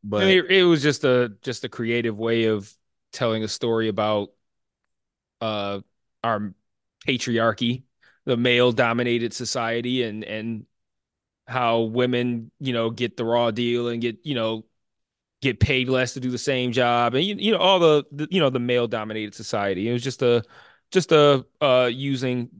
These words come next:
Speaker 2: Barbie as a way of, of delivering some insightful commentary on that. And so the, I, the, the, the idea is like, wow, you made a whole movie about, uh,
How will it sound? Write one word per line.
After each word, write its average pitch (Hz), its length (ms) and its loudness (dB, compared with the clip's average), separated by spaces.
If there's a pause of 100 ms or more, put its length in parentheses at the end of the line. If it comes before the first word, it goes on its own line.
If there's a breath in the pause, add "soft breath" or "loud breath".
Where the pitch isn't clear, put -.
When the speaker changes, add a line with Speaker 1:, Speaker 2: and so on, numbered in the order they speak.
Speaker 2:
Barbie 127 520 2
as 120 120 0
a 127 80 2
way 120 240 2
of, 113 300 -4
of 117 220 -6
delivering 120 440 0
some 113 320 -8 (1000)
insightful 123 520 -4
commentary 120 580 -4
on 120 140 -4
that. 131 240 -6 (1160)
And 143 160 -2
so 139 140 2
the, 135 100 2
I, 127 180 0 (100)
the, 147 220 2
the, 135 380 2
the 123 120 -2
idea 135 420 0
is 123 100 -4
like, 120 240 -4
wow, 143 240 0
you 135 120 -4
made 135 160 -4
a 127 60 -4
whole 139 180 -4
movie 139 360 -4
about, 123 340 2
uh, 120 520 -2